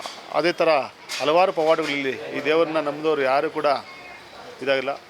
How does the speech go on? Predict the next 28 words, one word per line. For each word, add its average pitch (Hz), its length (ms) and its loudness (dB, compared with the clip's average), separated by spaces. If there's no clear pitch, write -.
ಹಲವಾರು 156 360 2
ಪವಾಡಗಳು 139 320 2
ಈ 135 220 -4
ಒಂದು 131 160 -6
ಮುಖ್ಯವಾಗಿ 170 320 2
ಏನಪ್ಪ 156 200 0
ಅಂತ 143 120 0
ಹೇಳಿದ್ರೆ 143 280 0
ಇಲ್ಲಿ 156 200 0
ದೇವ್ರನ್ನ 165 420 4
ಹೂ 170 180 2
ಪ್ರಸಾದ 160 260 2
ಕೇಳ್ತಾರೆ. 131 320 0
ಈ 143 120 -2
ಹೂ 156 120 -4
ಪ್ರಸಾದ 160 260 0
ಕೇಳಿದಾಗ 147 360 2
ಹೂವು 156 240 0
ಕೊಟ್ಟ 143 160 -4
ಮಾತ್ರನೇ 135 340 -4
ಇಲ್ಲಿ 139 160 -4
ಜಾತ್ರಾ 143 260 0
ನಾವು 131 120 -4
ಕಾರ್ಯಕ್ರಮ 135 300 -2
ಚಾಲನೆ 135 320 -2
ಕೊಡೋದು. 127 260 -4
ಅದೇ 143 140 0
ರೀತಿಯಲ್ಲಿ 147 320 -8